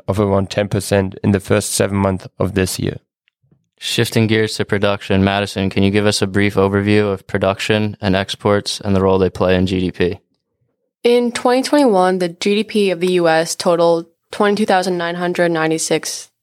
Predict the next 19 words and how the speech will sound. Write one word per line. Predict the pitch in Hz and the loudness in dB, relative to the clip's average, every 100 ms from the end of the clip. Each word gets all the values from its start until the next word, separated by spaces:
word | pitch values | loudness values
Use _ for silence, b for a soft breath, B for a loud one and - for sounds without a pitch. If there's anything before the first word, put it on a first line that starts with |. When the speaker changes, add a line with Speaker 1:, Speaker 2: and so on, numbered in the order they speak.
| _ | _
Speaker 3:
point | - 170 147 | -2 -2 0
ten | 190 165 156 | -2 -2 0
billion | 170 170 170 160 | 2 4 2 2
U | 156 | 0
S | 156 | 0
dollars, | 160 151 151 151 160 B B B - | 0 0 0 0 -4 B B B 0
which | 208 - | 0 2
makes | 214 202 202 | 0 0 0
up | 180 | -2
approximately | 175 180 165 - 180 170 165 160 160 | -2 -2 -2 -2 -2 0 2 0 0
seventeen | - 190 196 - 185 175 | 0 0 0 0 0 0
point | 175 165 | 0 -2
twenty | - 175 170 | -2 -2 0
percent | 170 - 165 160 | -2 -2 -2 -2
of | 160 | -2
the | 165 160 156 | 0 -2 0
global | 180 175 185 | 0 2 2
economy's | 180 175 156 156 151 | 0 0 0 0 -2
production. | - 160 - - - | -2 -2 -2 -4 -4